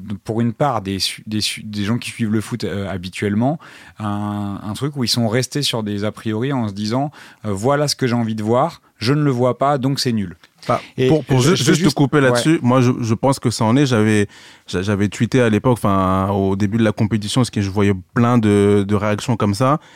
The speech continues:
Speaker 2: Et je, en fait, je comprends pas cet argument-là.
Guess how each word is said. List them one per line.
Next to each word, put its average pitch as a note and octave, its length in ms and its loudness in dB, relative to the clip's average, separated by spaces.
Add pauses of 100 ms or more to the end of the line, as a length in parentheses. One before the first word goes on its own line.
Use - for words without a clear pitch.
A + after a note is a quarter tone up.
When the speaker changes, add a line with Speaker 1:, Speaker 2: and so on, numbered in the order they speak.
(280)
Speaker 2:
Et G#2 480 2 (420)
je, A2+ 120 0
en G#2+ 40 2
fait, C3+ 100 4
je A#2+ 100 4
comprends A2+ 340 2
pas C3+ 180 4
cet A#2+ 160 0
argument-là. A2+ 600 2